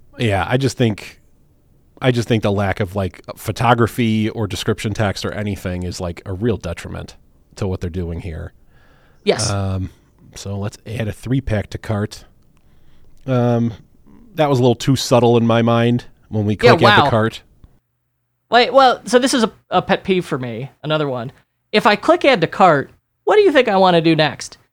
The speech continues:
Speaker 2: Do you think I wanna keep staring at that product detail page that I just stuck in my cart? Of course not. Just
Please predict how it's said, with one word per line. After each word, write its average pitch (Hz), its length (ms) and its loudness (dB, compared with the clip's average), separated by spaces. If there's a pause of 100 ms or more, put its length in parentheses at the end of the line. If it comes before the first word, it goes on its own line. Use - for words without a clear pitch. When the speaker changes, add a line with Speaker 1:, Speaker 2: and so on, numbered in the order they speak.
Speaker 2:
Do 269 80 -6
you - 20 -2
think 349 120 0
I 311 60 6
wanna 233 220 4
keep 226 220 -6
staring 185 520 2
at 185 100 0
that 175 140 2
product 170 280 2
detail 180 340 0
page 190 300 -2
that 165 120 4
I 156 100 2
just 151 320 -2
stuck 180 260 -4
in 180 80 -4
my 165 140 -2
cart? 160 360 -4 (300)
Of 262 100 -8
course 339 280 4
not. 226 280 4 (340)
Just - 160 -12